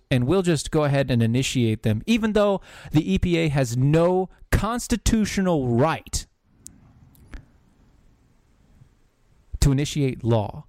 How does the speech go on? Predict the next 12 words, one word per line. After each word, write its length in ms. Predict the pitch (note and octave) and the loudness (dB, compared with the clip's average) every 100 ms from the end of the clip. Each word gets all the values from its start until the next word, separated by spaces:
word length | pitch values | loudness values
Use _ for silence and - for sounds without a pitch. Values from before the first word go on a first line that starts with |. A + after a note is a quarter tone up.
| _ | _
even 220 | G#3+ A#3 | 0 2
though 100 | A#3 | 0
these 160 | G#3+ F#3 | 0 0
organizations 600 | F#3+ E3+ D#3+ D3 C#3+ C#3+ | 0 0 0 0 0 0
have 140 | C3 A#2+ | 0 2
no 360 | C#3 D#3 F3+ | 2 2 2
right 460 | F3+ C#3 D3 D3+ - B2+ | 0 0 -2 -2 -6 -6
at 180 | B2 - | -6 -2
all 340 | B2+ A2 G#2 - - | -2 -2 -6 -14 -6
to 120 | - D3 | -2 -2
actually 280 | C#3+ - B2 | -2 0 2
make 500 | A#2+ C#3 D3+ - | 2 2 0 -2